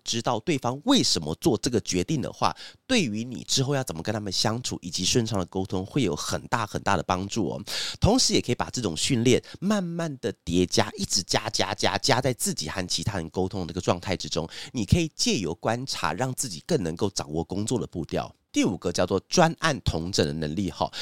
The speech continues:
时间跟专案的内容掌握，我觉得可以是说是企划或是业务这个职位的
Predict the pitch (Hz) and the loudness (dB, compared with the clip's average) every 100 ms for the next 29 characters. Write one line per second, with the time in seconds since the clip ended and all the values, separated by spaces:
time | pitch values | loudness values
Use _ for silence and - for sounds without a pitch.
0 | - - - 165 185 240 233 - 220 214 | -6 2 4 4 4 4 4 4 2 4
1 | - 208 202 202 170 131 101 92 131 98 | 6 8 6 2 2 2 2 4 2 2
2 | 104 - 69 90 101 113 113 - 139 143 | 0 -2 0 -2 -2 2 0 8 8 8
3 | 180 - 147 113 120 110 104 117 - 139 | 2 0 0 2 2 2 2 2 4 4
4 | 104 117 95 113 101 110 110 98 - 101 | 4 2 2 0 0 6 6 6 2 4
5 | 90 - - 80 110 107 - | 2 4 2 4 4 2 2